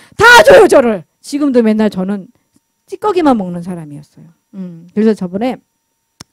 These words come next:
제가 두 번째 폐수술한 얘기 했었잖아요. 암인 줄 알았어요. 병원에서 암이래요.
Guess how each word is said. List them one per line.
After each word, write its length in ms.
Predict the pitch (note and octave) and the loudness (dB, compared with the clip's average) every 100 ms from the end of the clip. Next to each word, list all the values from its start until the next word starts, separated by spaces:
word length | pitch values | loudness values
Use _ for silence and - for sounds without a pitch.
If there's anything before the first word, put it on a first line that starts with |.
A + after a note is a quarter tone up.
| _ _ - | _ _ -8
제가 160 | A3+ | -8
두 160 | - A3+ | -4 -2
번째 240 | E4 D#4 | -2 -4
폐수술한 480 | C#4 E4+ E4+ D#4 C4 | -6 -6 -4 -2 0
얘기 300 | A3+ G#3 A3 - | -2 -2 -6 -6
했었잖아요. 720 | D4 C#4+ A3+ F3 E3+ G#3 F3+ _ _ _ - | -6 -6 -6 -10 -12 -12 -14 _ _ _ -18
암인 480 | F#3 A3 D4 D#4+ C4+ | -6 0 2 2 2
줄 100 | A3 | 0
알았어요. 520 | E3+ D#3+ F#3 A#3+ B3 - | -4 -10 -8 -8 -8 -10
병원에서 360 | G#3 G3+ G3 | -10 -8 -10
암이래요. 880 | D3 E3 A#3+ C4+ F3+ E3 G#3 B3 | -14 -6 -2 -2 -4 -6 -10 -12